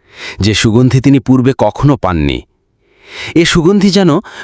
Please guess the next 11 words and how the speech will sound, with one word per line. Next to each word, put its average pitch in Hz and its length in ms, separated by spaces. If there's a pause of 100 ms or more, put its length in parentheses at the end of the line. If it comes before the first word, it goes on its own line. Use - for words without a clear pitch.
(100)
পৃথিবীর 190 420
কোনো 190 220
বস্তুজাত 127 600
ছিল 82 280
না। 64 260 (680)
বিস্ময়াপন্ন 95 840
হয়ে 80 360 (340)
তিনি 170 200
সেই 196 280
সুগন্ধি 185 580
অনুভব 151 360